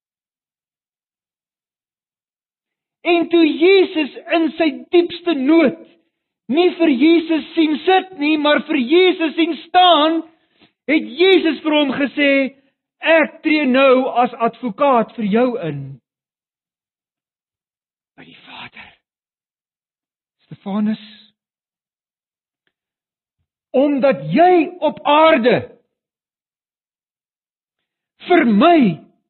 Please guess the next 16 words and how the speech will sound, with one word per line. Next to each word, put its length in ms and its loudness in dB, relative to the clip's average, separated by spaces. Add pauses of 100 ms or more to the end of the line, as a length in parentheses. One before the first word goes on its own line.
ingestaan 840 -2
het 180 -14 (1000)
voor 380 0
mense, 720 2 (2000)
staan 480 -6
ek, 420 -2
Jesus, 600 0 (800)
nou 420 2
in 140 2
die 140 2
hemel 520 2 (100)
voor 260 -2
die 160 -12
Vader 540 -4 (1400)
vir 100 -20
jou 220 -20